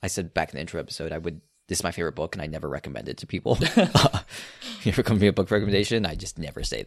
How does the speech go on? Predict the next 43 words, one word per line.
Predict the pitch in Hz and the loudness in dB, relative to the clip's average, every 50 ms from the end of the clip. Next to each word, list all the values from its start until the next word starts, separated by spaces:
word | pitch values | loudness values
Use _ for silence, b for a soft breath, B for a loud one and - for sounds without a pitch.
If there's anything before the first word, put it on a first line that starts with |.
| - | -6
this, | - 69 82 - - | -6 -6 -6 -6 -6
and | - - - | -6 -6 -6
I | 71 69 | -6 -8
never | 69 67 87 92 | -6 -6 -2 0
would. | 110 135 143 107 82 76 - _ - | 2 4 4 2 2 -2 -6 _ -2
Um, | 80 85 80 80 78 82 92 b b b b b b b b b b b _ _ _ _ _ _ _ _ _ - | -2 0 0 -2 -4 -6 -10 b b b b b b b b b b b _ _ _ _ _ _ _ _ _ -4
uh, | - 82 85 80 73 67 71 69 - - _ _ - | -2 0 0 -2 -4 -6 -8 -10 -12 -16 _ _ -10
'cause | - - | -8 -8
I | - - | -8 -8
just | - - - - - | -8 -8 -8 -8 -8
don't, | - - - - _ _ - | -8 -10 -12 -14 _ _ -8
you | 82 90 | -6 -6
know, | - - | -6 -8
I | 82 | -10
can | - - 82 82 | -10 -10 -8 -8
see | 92 98 90 | -6 -6 -6
why | 80 76 | -6 -6
you | 87 90 | -6 -4
wouldn't | 95 92 92 110 | -4 -4 -4 -6
like | 127 131 - | -6 -8 -10
it. | 69 62 - - _ _ _ _ - | -12 -14 -16 -18 _ _ _ _ -2
But | - - - 117 98 - - _ _ _ _ _ _ _ _ _ _ _ _ _ _ _ _ _ _ _ _ _ _ - | 0 2 4 4 2 0 -2 _ _ _ _ _ _ _ _ _ _ _ _ _ _ _ _ _ _ _ _ _ _ -12
I | - - - | -12 -8 -4
don't | - 101 98 95 | -2 -2 -2 -2
think | - 92 82 | -4 -6 -8
these | 82 80 - | -8 -10 -10
people | - 82 73 - - 80 | -10 -10 -6 -4 -2 -2
actually | 64 - - - 76 | -2 -2 -4 -6 -6
have | 71 76 | -6 -6
legitimate | 80 78 127 - 73 71 | -6 -8 -8 -10 -12 -12
things. | - 65 64 - - - | -12 -12 -12 -12 -14 -10
And | - 98 110 | -8 -4 -4
I'm | 120 | -2
gonna | 123 117 | -2 -2
give | 113 110 | -2 -2
you | 101 | -2
an | 98 | -2
example. | 92 85 76 - - - - _ _ _ _ _ _ _ - | -4 -6 -10 -12 -18 -20 -20 _ _ _ _ _ _ _ -10
Uh, | - 98 92 | -6 -4 -4
this | 90 113 - - | -4 -4 -4 -4
is | 120 98 - | -6 -6 -4
an | 80 87 82 | -4 -6 -6
article | - 73 85 90 87 - - - 143 147 143 | -4 -4 -4 -4 -4 -6 -8 -8 -8 -10 -12